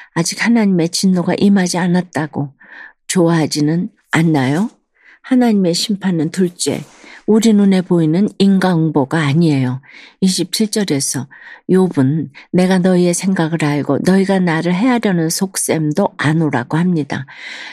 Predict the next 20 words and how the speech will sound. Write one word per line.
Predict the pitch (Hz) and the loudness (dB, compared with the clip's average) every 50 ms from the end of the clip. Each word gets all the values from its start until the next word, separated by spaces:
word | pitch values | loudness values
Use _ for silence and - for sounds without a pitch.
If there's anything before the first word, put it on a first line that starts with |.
| - _ - | -10 _ 2
욥을 | 202 214 226 208 233 226 202 | 4 4 4 4 4 4 4
위한다고 | 220 214 220 208 196 190 190 180 - 180 | 4 4 2 2 2 0 0 0 0 0
하는 | 175 170 170 170 | 0 0 0 -2
친구들의 | - - 233 208 208 196 - - 170 156 147 139 | -2 0 0 2 2 0 0 -2 -2 -2 -2 0
언행에 | - 131 156 165 170 156 139 127 139 156 185 196 147 - - _ - - - - - | 0 2 2 2 2 2 2 2 0 0 0 0 -2 -4 -8 _ -20 -20 -20 -8 -2
오히려 | - 190 202 208 208 208 | 2 2 4 4 2 2
해하려는 | 190 202 277 277 269 262 240 233 185 147 143 151 185 190 170 - - - - - - _ | 2 2 2 2 2 2 2 0 0 2 0 0 0 0 0 -2 -6 -14 -20 -20 -14 _
속셈이 | - - - 277 - - - 294 269 233 220 | -4 -2 -2 -2 -2 -2 0 2 2 2 2
있다는 | 196 - - 175 170 151 143 135 | 2 0 -2 -2 -2 0 0 -2
거예요. | 135 135 127 107 90 90 - 135 - - _ _ _ - - _ _ | -2 -2 -4 -4 -4 -6 -8 -10 -14 -18 _ _ _ -20 -20 _ _
이십팔 | 190 208 202 202 - - 208 196 | 0 0 0 -2 -2 0 0 0
절 | 196 - 185 180 | 0 0 -2 -2
구 | 170 - 190 | 0 -2 -2
절에서는 | 190 185 165 151 143 143 - 165 143 151 180 214 233 - _ - - - - _ | 0 0 0 0 0 0 -2 -2 -2 0 0 -2 -2 -4 _ -18 -20 -20 -16 _
세력 | - - - 294 269 277 262 233 - | -6 -2 0 2 4 4 4 4 2
있는 | 220 208 208 196 | 2 2 2 0
귀인이라 | 190 - 208 208 196 190 185 175 175 | 0 2 2 2 4 2 2 2 2
할지라도 | 175 175 170 175 - 180 160 156 156 180 160 | 0 0 0 -2 -2 -2 -2 -2 -2 -2 -2
악을 | - 147 151 - 190 170 | -2 -2 0 0 0 2
행하면 | 160 160 151 139 131 - 151 165 190 185 139 | 2 2 2 2 0 0 0 0 0 0 -2